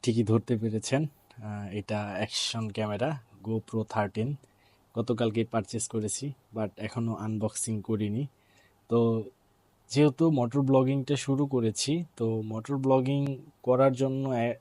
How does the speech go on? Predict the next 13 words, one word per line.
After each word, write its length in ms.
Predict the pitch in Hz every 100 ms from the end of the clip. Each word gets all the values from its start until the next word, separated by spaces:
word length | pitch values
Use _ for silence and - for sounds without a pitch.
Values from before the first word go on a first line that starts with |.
| _ -
আসলে 600 | - - 120 117 117 113
এই 260 | - 117
মুহূর্তে 580 | 123 120 113 107 - 113
অ্যাকশন 380 | 107 104 - 113
ক্যামেরাটা 480 | 113 113 110 107 110
খুবই 380 | - 127 123 127
জরুরি 420 | 123 120 127 120
ছিল, 320 | - 113 131 156 _ _ - - _ -
যেই 200 | 113 117
কারণে 480 | 123 120 117 117 110
অ্যাকশন 360 | 107 - 117
ক্যামেরাটা 500 | 117 113 117 110 110
কেনা। 340 | 117 120 113